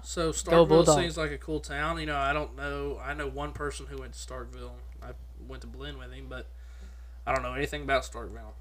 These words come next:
Speaker 2: Yeah,
Speaker 1: But
Speaker 2: all I know is Dak Prescott played there. He played for the Cowboys.
Speaker 1: Yeah, go
Speaker 2: <laughs>
Speaker 1: Boys.
Speaker 2: Yeah.
Speaker 1: This is our
Speaker 2: That's
Speaker 1: year,
Speaker 2: right.
Speaker 1: brother.
Speaker 2: Hey, very good possibility. I think we might win it.
Speaker 1: <laughs> This is our year.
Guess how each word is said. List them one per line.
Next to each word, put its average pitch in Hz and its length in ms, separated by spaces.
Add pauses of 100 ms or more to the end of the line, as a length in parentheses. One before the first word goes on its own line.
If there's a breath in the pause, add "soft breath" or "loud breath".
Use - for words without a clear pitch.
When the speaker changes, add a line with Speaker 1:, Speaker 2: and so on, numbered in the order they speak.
(140)
Speaker 2:
Yeah, 117 240
Speaker 1:
But 123 120
Speaker 2:
all 147 80
I 147 80
know 147 160
is 139 100
Dak 139 280
Prescott 135 480
played 135 180
there. 135 80
He 139 80
played 139 200
for 135 100
the 131 40
Cowboys. 131 560
Speaker 1:
Yeah, 165 280
go 180 220
Speaker 2:
<laughs> 170 140
Speaker 1:
Boys. 160 260
Speaker 2:
Yeah. 175 440
Speaker 1:
This 147 240
is 147 80
our 143 100
Speaker 2:
That's 139 140
Speaker 1:
year, 165 160
Speaker 2:
right. 151 80
Speaker 1:
brother. 151 320
Speaker 2:
Hey, 156 260
very 165 340
good 147 200
possibility. 147 520
I 147 80
think 151 200
we 147 80
might 147 180
win 147 160
it. - 320
Speaker 1:
<laughs> - 40
This 170 300
is 160 180
our 160 220
year. 165 560